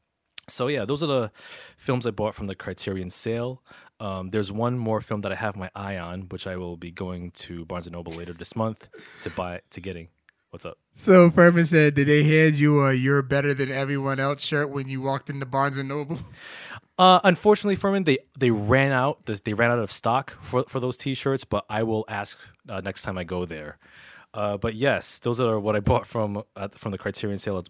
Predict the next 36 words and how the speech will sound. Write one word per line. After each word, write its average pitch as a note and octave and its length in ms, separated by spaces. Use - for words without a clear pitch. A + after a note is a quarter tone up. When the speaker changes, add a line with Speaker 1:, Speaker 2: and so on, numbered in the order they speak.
Speaker 1:
at F#2+ 120
Barnes F#2+ 180
and F2+ 80
Noble. A#2 400
Um, G2 180
I A#2+ 60
also D#3+ 220
watched, B2+ 400
uh, G#2+ 120
two C3+ 260
films, G#2+ 680
uh, F#2 180
last F#2 360
week. F2+ 420
Um, G2+ 440
last B2+ 320
Thursday C3 420
was G#2 420
the G2 240
opening A2 400
night G2+ 260
of F#2+ 220
the F2+ 160
Providence G2+ 680
Art A2 180
and G2+ 100
Design G2 380
Film D3 320
Festival. A2+ 680
Speaker 2:
I G#3 120
saw D4+ 260
you C#4 220
like A3 260
that. B2+ 320
I D3+ 140
was, E3 180